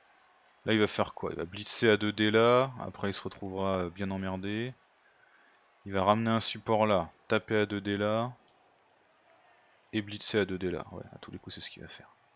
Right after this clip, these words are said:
Donc soit je viens annuler les supports pour prendre des deux D, pour le forcer à faire des jets à un D, euh, soit je viens foutre la merde là,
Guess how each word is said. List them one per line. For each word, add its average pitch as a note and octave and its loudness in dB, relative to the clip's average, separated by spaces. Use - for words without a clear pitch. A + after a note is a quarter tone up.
Donc F#2 -12
soit - -2
je C3 -2
viens A#2 2
annuler A2+ 0
les A2 0
supports A2 -2
pour F#2 -18
prendre G2+ -6
des G2 -4
deux F#2+ -6
D, G#2+ -4
pour G2+ -8
le - -14
forcer - -6
à - -10
faire G2 -4
des F#2+ -8
jets G2 -4
à F#2 -4
un F#2+ -8
D, G#2+ -6
euh, F#2+ -6
soit - -8
je A2+ -10
viens G#2 -6
foutre - -14
la G#2+ -6
merde G#2 -8
là, F#2+ -6